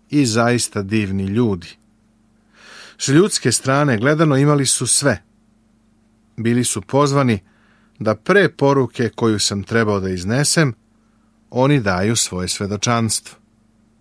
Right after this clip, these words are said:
Rekli su da će sada nakon obraćenja svoje divne talente upotrebiti za Gospoda.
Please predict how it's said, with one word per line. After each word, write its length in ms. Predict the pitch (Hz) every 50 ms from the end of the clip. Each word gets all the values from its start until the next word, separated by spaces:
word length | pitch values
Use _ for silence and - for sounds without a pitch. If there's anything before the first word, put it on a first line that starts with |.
| _ _ _ _ _ _ _ _ _ _ - - - - - - - - - - -
Rekli 340 | 127 147 175 175 - 226 202
su 140 | - 185
da 80 | 147 120
će 160 | - - 104
sada 360 | - - - 147 160 160 160
nakon 360 | 135 131 143 156 - 147 127 117
obraćenja 680 | 107 98 95 90 - - 135 143 156 160 160 151 127 107 - _ _ _ _ -
svoje 340 | - - - 131 127 113
divne 420 | 104 107 139 151 151 139 117 95 90
talente 560 | - - 127 131 143 147 143 139 - - 147
upotrebiti 720 | 143 135 - 151 - - 113 101 95 90 95 92 - 101
za 140 | 95 101 107
Gospoda. 560 | 101 110 113 107 - - - 92 90 92 95